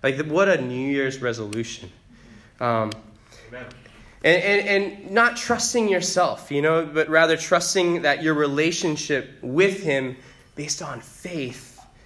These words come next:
Speaker 1: is, is everything.
Speaker 2: Amen.
Speaker 1: So clearly stated, the vision,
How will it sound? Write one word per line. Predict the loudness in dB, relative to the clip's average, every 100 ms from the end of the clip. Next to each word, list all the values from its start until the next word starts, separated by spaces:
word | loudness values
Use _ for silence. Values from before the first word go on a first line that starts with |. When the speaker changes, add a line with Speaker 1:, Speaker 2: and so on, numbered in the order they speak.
| _ _ _
Speaker 1:
is, | -10 -10 -8
is | -8 -4
everything. | -6 -6 -10 -10 -12 -12 -16
Speaker 2:
Amen. | -18 -16 -16 -18 -20 _ _ -20 -20 -20 _ _ -20 -20 -20 -20 -18 -14
Speaker 1:
So | 0 4 4 2 -6 -12 -2
clearly | 4 6 6
stated, | 2 2 4 4 0
the | 0
vision, | 2 2 2 0 0